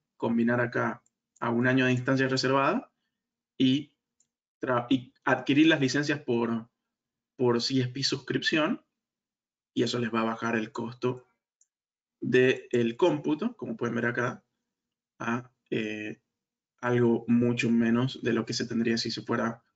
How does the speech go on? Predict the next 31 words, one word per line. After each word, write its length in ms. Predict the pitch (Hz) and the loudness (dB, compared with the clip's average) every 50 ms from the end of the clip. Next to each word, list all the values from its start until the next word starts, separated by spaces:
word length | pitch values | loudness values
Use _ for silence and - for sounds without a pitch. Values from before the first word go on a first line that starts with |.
| _ _ _ _ - | _ _ _ _ -2
en 160 | 117 113 110 | -2 -2 0
pago 200 | - 110 110 - | 0 -2 -2 0
por 140 | - 120 120 | -2 -2 -2
uso. 140 | 107 - 120 | -2 -2 -2
Vean, 280 | 113 110 107 - 113 | -2 -2 -2 -2 0
dos 140 | 113 127 123 | 0 0 2
ochenta 480 | 123 120 120 - 120 117 120 117 120 120 | 2 0 0 0 0 0 0 0 0 0
y, 180 | 120 120 120 - _ _ _ _ | 0 -2 -4 -8 _ _ _ _
dos 280 | - 127 127 123 131 127 | -2 0 2 2 2 2
ochenta 320 | - 123 123 123 - 131 | 0 0 0 2 2 2
y 20 | |
nueve 400 | 127 131 139 143 147 151 151 - | 4 4 4 4 4 2 2 0
contra 640 | - - 131 131 131 135 131 - 143 147 151 156 - _ _ _ _ _ _ _ _ _ _ _ _ _ _ _ _ _ _ _ _ _ _ _ _ _ | 0 0 2 2 2 2 2 2 0 0 0 -2 -6 _ _ _ _ _ _ _ _ _ _ _ _ _ _ _ _ _ _ _ _ _ _ _ _ _
siete 320 | - - 127 123 123 123 | -6 -2 -2 0 0 0
treinta 340 | 117 117 113 113 113 110 113 | -4 -2 -2 -2 0 0 -2
y 40 | 113 | -2
seis, 400 | 110 113 107 110 113 - - _ _ _ _ _ _ - | -2 -2 -4 -4 -8 -12 -18 _ _ _ _ _ _ -8
¿bien? 260 | - 120 135 - - _ _ _ _ _ _ _ _ - _ _ _ _ _ _ _ _ _ _ _ _ _ _ _ _ - - - _ _ - | -6 -6 -6 -6 -12 _ _ _ _ _ _ _ _ -20 _ _ _ _ _ _ _ _ _ _ _ _ _ _ _ _ -20 -20 -20 _ _ -2
Pero 180 | 151 151 165 | 2 4 4
bueno, 220 | 160 143 120 113 113 | 4 4 2 0 -2
son 220 | - 139 139 151 | 0 0 2 2
opciones 480 | 151 135 139 - 151 151 151 160 156 160 | 2 2 2 2 2 2 2 2 0 0
que 100 | - 135 | -2 -4
pueden 280 | 123 127 135 131 135 | -2 0 0 2 2
ir 80 | 135 131 | 2 0
justamente 720 | 123 135 131 - 123 127 131 131 131 143 135 131 120 123 - - | 0 -2 -4 -4 -2 0 0 2 2 2 2 2 0 -2 -6 -8
usando 420 | 127 120 120 131 123 131 135 131 | -6 -6 -2 -2 0 0 0 0
para 160 | 135 135 123 | 0 0 -2
optimizar 680 | 117 120 - - 127 120 117 120 117 - 123 123 127 123 | -2 -2 -4 -4 -4 -2 -2 -2 -2 -2 -2 -2 -2 -2
costos 460 | 127 127 127 127 127 - 139 139 135 | -2 -2 -2 -2 -4 -4 -4 -2 -2
y 300 | 117 113 110 110 120 131 | -2 -2 -2 -4 -6 -8